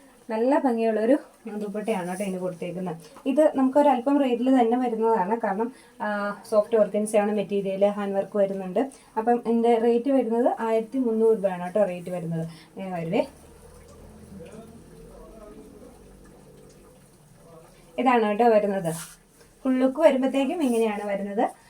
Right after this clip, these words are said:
ആ, ചുരിദാർ മെറ്റീരിയലാണ്, സോഫ്റ്റ് ഓർഗൻസയിലാണ് വന്നേക്കുന്നത്. ആ, നല്ലൊരു ഫ്ലോറൽ പ്രിന്റാണ് ട്ടോ കൊടുത്തേക്കുന്നത്.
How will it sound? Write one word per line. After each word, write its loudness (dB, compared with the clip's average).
ആ, 0
ചുരിദാർ 2
മെറ്റീരിയലാണ്, 0
സോഫ്റ്റ് -2
ഓർഗൻസയിലാണ് -2
വന്നേക്കുന്നത്. -6
ആ, -2
നല്ലൊരു 2
ഫ്ലോറൽ -2
പ്രിന്റാണ് -4
ട്ടോ -2
കൊടുത്തേക്കുന്നത്. -6